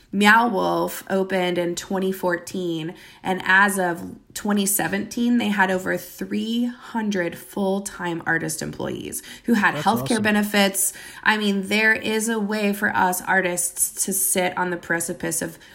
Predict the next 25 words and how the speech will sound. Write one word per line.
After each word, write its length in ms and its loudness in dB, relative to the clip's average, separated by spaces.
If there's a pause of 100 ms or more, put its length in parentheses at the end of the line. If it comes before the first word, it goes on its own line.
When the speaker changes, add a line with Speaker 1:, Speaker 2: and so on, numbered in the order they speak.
(160)
Speaker 1:
making 520 2
money 280 4
in 80 0
our 140 4
current 460 0
reality, 680 2 (220)
but 340 -2
doing 340 0
it 120 -2
for 160 0
the 100 -2
right 280 -2
purposes 560 -4
so 100 -4
that 240 -6
artists 320 -2
get 160 -2
Speaker 2:
Mm. 40 -6
Speaker 1:
to 100 -6
thrive. 640 -4 (100)
Speaker 2:
Absolutely. 720 -16 (320)
That's, 220 -10
that's 260 -8
really 180 -8
cool. 240 -10